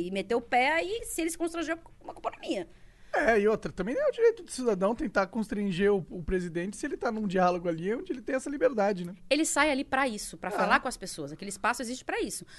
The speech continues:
Speaker 1: Só que ele tá muito acostumado que só vai gente lá pra lamber, pra defender, pra bajular.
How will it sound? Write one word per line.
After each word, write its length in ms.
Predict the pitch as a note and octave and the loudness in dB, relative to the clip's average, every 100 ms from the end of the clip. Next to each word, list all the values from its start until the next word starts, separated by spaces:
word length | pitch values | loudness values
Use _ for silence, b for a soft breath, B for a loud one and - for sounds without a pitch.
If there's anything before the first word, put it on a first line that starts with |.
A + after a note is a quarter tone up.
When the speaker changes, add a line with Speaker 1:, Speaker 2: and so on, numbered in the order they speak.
| B | B
Speaker 1:
Só 140 | - D4+ | -4 0
que 60 | |
ele 100 | E4+ | 2
tá 80 | F4 | 2
muito 160 | F4 G#4+ | 0 -2
acostumado 580 | G4+ - C4+ C4+ E4+ C#4+ | -4 0 2 2 2 -2
que 80 | |
só 160 | C4 D4 | -4 -2
vai 180 | D4+ D#4 | 2 4
gente 280 | D4+ E4 E4+ | 4 4 4
lá 160 | D4+ | 0
pra 100 | E4 | 2
lamber, 560 | F4 G#4+ F#4 B3 C4+ A3+ | -2 2 4 6 4 4
pra 160 | G3+ | -2
defender, 760 | G3 F#3 G#3+ C#4 C#4 G#3+ A3 G#3 | -4 -6 -4 0 2 2 0 0
pra 100 | G3+ | -2
bajular. 720 | G3 F#3+ B3 B3+ G3+ G#3+ G3+ | -2 0 2 4 6 8 6